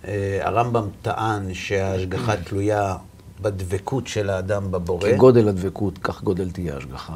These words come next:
Speaker 1: נכון. אה, וטען שמי שאינו דבוק בבורא, אינו מושגח בהשגחה פרטית, אלא כללית. הוא גם טוען שאין השגחה פרטית על בעלי חיים,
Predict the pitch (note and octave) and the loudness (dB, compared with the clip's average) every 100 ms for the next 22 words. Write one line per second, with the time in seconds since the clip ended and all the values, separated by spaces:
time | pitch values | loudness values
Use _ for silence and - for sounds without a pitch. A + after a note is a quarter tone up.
0 | G2 F#2+ - F#2 B2 C#3 - _ _ _ | -6 -6 -6 -8 -8 -12 -20 _ _ _
1 | _ - - - C#2+ F#2+ F#2+ F#2+ F#2+ F2+ | _ -20 -20 -14 -4 -2 0 0 -2 -6
2 | F2 E2+ F2+ G#2+ G#2 F#2+ A#2 G#2 A2+ - | -8 -8 -2 2 2 0 0 0 -2 -4
3 | G#2+ A#2+ - - A2 G2+ A2 A2 B2+ C#3+ | -4 -2 -4 0 2 2 0 2 2 4
4 | A#2 A#2 G2 G#2+ G2 G2+ G2 E2+ - A#2 | 4 2 2 0 0 0 0 -2 0 2
5 | B2 B2 C#3 A#2 F2+ G#2 G2+ G2+ F#2 F2+ | 2 2 2 0 0 0 0 0 -2 -2
6 | F#2 F#2 F#2+ E2+ E2+ - F2 E2+ - E2+ | -4 -2 -4 -4 -6 -4 -6 -6 -6 -6
7 | F2 A#2+ D3+ - - - - - - - | -2 -2 -2 -6 -20 -20 -20 -18 -18 -20
8 | - D#3+ E3 C3+ D3 C3+ A2+ - A#2 A#2 | -8 6 6 8 6 6 -2 0 2 4
9 | C3 C3+ C3+ C3+ - - - A2+ - E3 | 2 0 0 -2 -4 -6 2 2 4 4
10 | E3 A#2 G#2 G2 A#2+ - G#2 G2+ C3 A#2 | 4 4 0 2 2 2 0 0 -2 -2
11 | - - A2 G2+ F#2+ F#2+ F#2+ F2+ - F#2 | -2 2 2 2 0 0 0 -4 -4 -2
12 | C3 D3+ | -2 -4